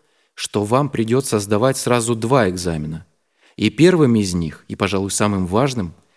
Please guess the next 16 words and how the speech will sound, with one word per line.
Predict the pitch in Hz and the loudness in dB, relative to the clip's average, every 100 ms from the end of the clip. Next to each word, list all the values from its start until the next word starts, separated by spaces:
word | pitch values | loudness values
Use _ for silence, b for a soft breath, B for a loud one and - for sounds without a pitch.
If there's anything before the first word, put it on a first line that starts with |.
| - | -8
для | 107 | -4
спасения | - 98 - 107 101 | -2 -2 0 0 0
всего | 90 107 101 | -2 -2 0
человечества, | - 90 98 160 - - 85 78 _ _ _ _ - | 0 -2 0 -2 -2 -8 -10 -14 _ _ _ _ -6
будет | 113 127 123 | 0 2 2
не | 127 | 0
формирование | - 113 117 113 131 170 170 | -2 0 2 4 4 4 2
коллективного | 165 147 135 139 113 107 | 2 0 0 -2 0 0
первосознания, | - 110 104 - 104 101 85 78 76 - _ _ _ _ - | 0 0 0 -2 -2 0 -2 -4 -10 -16 _ _ _ _ -10
а | 107 | -6
кропотливый | 123 107 110 143 135 131 | -4 -4 -6 -4 -4 -4
труд, | - 135 - - _ _ _ _ - | -6 -6 -6 -12 _ _ _ _ -10
крест | 104 127 95 - - _ _ - | -2 0 -2 -4 -12 _ _ -6
ежедневного | 110 104 101 123 127 95 82 80 _ _ _ _ | -4 -2 -2 0 0 -2 -6 -8 _ _ _ _
внутреннего | - 113 131 107 92 85 78 | -4 0 0 -2 -4 -6 -8
очищения | - - 107 - 107 85 78 | -10 -6 -2 0 -2 -4 -10